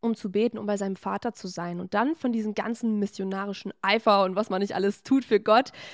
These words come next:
mal wieder zurück in dieses, von, von diesem kriegerischen, sag ich jetzt mal, so, so gesprochen, in dieses Kindsein Gottes, in dieses bedürftige mich fallen lassen, in dieses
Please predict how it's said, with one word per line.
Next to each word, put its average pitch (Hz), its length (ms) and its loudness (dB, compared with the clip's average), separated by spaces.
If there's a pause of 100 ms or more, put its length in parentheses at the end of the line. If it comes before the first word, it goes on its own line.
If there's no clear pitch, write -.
(120)
mal 226 160 6
wieder 233 220 4
zurück 233 460 2 (480)
in 240 300 4
dieses, 220 600 0 (100)
von, 220 160 -2
von 226 140 -2
diesem 202 200 0
kriegerischen, 277 600 4
sag 226 160 6
ich 294 140 -4
jetzt 262 180 0
mal, 233 320 4
so, 214 300 -6 (420)
so 208 120 -8
gesprochen, 220 420 -4 (100)
in 226 180 0
dieses 214 420 -2
Kindsein 196 580 -2
Gottes, - 420 -8
in 196 180 -4
dieses 190 440 -6 (400)
bedürftige 214 800 2
mich 185 200 -6
fallen 185 300 -8
lassen, 180 340 -8
in 196 120 -6
dieses 190 400 -8